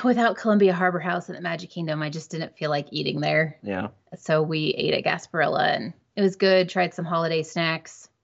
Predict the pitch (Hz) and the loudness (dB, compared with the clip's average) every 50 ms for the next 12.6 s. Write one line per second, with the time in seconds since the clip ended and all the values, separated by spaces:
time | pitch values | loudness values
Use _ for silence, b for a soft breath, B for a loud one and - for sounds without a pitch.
0 | _ _ _ _ _ _ _ _ _ _ _ _ _ _ _ - 175 170 - - | _ _ _ _ _ _ _ _ _ _ _ _ _ _ _ -12 -12 -12 -6 0
1 | - 180 175 170 - - 220 202 190 - - 190 185 185 180 180 175 _ _ _ | 2 2 2 0 -2 -2 -2 -2 -2 -2 0 2 4 4 4 2 0 _ _ _
2 | - - 185 190 185 - - 190 175 175 170 165 160 - 175 160 156 151 - - | -8 -2 0 0 0 2 0 0 0 0 -2 -4 -6 -8 -8 -6 -4 -4 -4 0
3 | 143 156 156 156 156 156 156 156 151 151 151 151 - _ _ _ _ _ _ _ | 2 4 6 6 6 4 2 0 0 0 -2 -4 -8 _ _ _ _ _ _ _
4 | _ - 170 160 - 220 202 190 202 190 180 175 - 185 - 175 160 160 160 156 | _ -14 -12 -6 0 2 4 4 6 4 4 4 0 -2 -4 -2 -2 -2 -2 -4
5 | 165 160 160 151 175 156 151 - - 160 160 151 156 151 160 160 - - - _ | -4 -6 -6 -4 -6 -8 -8 -8 -8 -8 -6 -4 -2 -4 -4 -4 -8 -18 -20 _
6 | _ _ _ - 127 123 - - - 113 95 - 113 110 110 107 110 107 104 - | _ _ _ -6 -4 -4 -4 -4 -4 -4 -2 -2 -2 0 0 -2 -2 -4 -6 -4
7 | - 82 78 71 - - - - - 82 85 78 82 65 53 57 - - _ _ | -4 -4 -6 -6 -8 -10 -12 -12 -12 -14 -14 -12 -12 -12 -12 -14 -16 -20 _ _
8 | _ _ _ _ _ _ _ _ _ _ _ _ _ _ _ _ _ _ _ _ | _ _ _ _ _ _ _ _ _ _ _ _ _ _ _ _ _ _ _ _
9 | _ _ _ _ _ _ _ _ _ _ _ _ - 104 101 101 95 90 101 98 | _ _ _ _ _ _ _ _ _ _ _ _ -8 -6 -4 -2 -2 -2 -4 -4
10 | 95 98 95 95 95 92 - 151 - - 110 - - - _ _ _ _ _ _ | -2 -2 -2 -2 -2 -2 -4 -6 -6 -6 -10 -12 -12 -14 _ _ _ _ _ _
11 | _ _ _ _ - 165 127 - - 117 107 92 95 - - 82 85 - - - | _ _ _ _ -2 0 0 2 2 2 2 2 0 -2 0 0 0 0 0 -2
12 | - - - - B B B B B B B | -4 -8 -12 -14 B B B B B B B